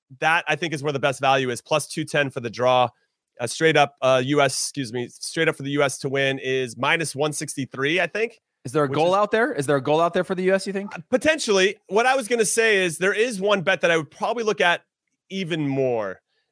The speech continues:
Speaker 1: And I wanted to get your thoughts on this. And it's really good value. Sorry, my whole thing got, uh, here it is. So, so they give you value on coming from behind to
Speaker 2: Ooh.
Speaker 1: win or draw. And
Speaker 2: Okay.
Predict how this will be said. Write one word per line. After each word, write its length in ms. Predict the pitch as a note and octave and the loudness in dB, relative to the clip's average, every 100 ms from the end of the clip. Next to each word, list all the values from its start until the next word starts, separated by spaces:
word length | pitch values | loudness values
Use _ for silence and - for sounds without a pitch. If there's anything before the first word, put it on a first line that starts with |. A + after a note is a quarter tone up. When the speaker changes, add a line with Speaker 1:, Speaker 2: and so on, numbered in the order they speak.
| _ | _
Speaker 1:
And 380 | - E3 E3+ E3+ | -2 2 2 2
I 60 | E3+ | 2
wanted 180 | G3+ G3 | 0 0
to 80 | |
get 160 | F3 F#3 | 2 2
your 80 | D#3+ | 2
thoughts 340 | E3+ D#3+ D#3 | 2 2 2
on 80 | C#3+ | -2
this. 200 | C3+ C3 | -4 -4
And 100 | C#3+ | -6
it's 160 | C#3 C#3 | -6 -2
really 260 | F3+ A3 | 2 2
good 180 | F3+ D3+ | 0 -2
value. 380 | C3 C3 B2+ A#2 | 2 2 2 -2
Sorry, 320 | - C3+ C3 | -2 0 0
my 120 | A#2 | -2
whole 120 | A#2+ | -4
thing 180 | A#2 B2 | -4 -4
got, 340 | A2+ G#2+ - - | -2 -4 -4 -6
uh, 240 | G#2 G2+ - _ _ _ _ _ _ _ - | -4 -4 -8 _ _ _ _ _ _ _ -2
here 160 | C#3 | 0
it 60 | B2+ | 2
is. 220 | A2 F#2 | 0 -4
So, 320 | - E3 E3 - | -2 0 0 0
so 220 | E3 F#3 | -2 0
they 160 | F#3+ | 0
give 140 | G#3+ C4 | -2 -2
you 100 | A#3 | -2
value 400 | F3 F#3 G3 E3+ | 2 2 2 2
on 240 | D#3+ D3 - _ _ | 0 0 -6 _ _
coming 340 | - G#3+ C4 C4 | -2 0 0 -2
from 220 | A#3+ G#3+ | -2 0
behind 760 | E3+ - F3+ E3+ C#3 C3+ E3 - _ _ - | -2 0 0 2 2 0 -6 -12 _ _ -8
to 100 | C#3 | -4
Speaker 2:
Ooh. 40 | |
Speaker 1:
win 280 | C#3+ D#3+ F3+ | -2 0 0
or 160 | D3+ D3 | 0 -2
draw. 380 | A#2 C3 A2+ F2 _ _ _ _ _ _ _ _ _ _ _ _ | 0 0 0 -2 _ _ _ _ _ _ _ _ _ _ _ _
And 440 | F3+ F#3 F#3 F3+ | 0 2 2 2
Speaker 2:
Okay. 100 | F3 | -2